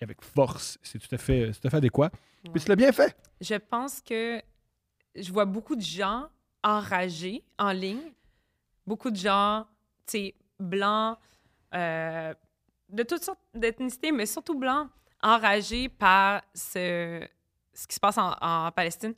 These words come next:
Speaker 2: Je suis contente. Je suis très contente qu'ils gardent le discours, euh, vivant. Je suis très contente qu'ils s'affirment. Euh, mais je pense peut-être que la raison pour laquelle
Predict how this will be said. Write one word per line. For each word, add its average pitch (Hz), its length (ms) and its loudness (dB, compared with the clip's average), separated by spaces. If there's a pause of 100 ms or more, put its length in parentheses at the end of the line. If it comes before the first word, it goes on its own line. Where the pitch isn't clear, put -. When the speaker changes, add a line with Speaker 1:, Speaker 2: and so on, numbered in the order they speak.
(120)
Speaker 2:
Je - 80 -18
suis - 180 -16
contente. 233 800 0 (420)
Je - 80 -16
suis 196 120 -8
très 240 220 0
contente 220 640 -2
qu'ils 190 160 -8
gardent 202 320 6
le 180 100 -2
discours, 208 760 -6 (840)
euh, 180 140 -2
vivant. 214 500 2 (180)
Je - 60 -10
suis - 160 -6
très - 220 -2
contente 240 480 -2
qu'ils 226 140 -8
s'affirment. 220 680 -6 (680)
Euh, 175 400 2
mais 196 220 0
je 190 120 0
pense 240 340 0
peut-être 240 420 -2
que 220 80 -4
la 185 140 4
raison 185 380 -4
pour 214 140 -4
laquelle 214 760 -4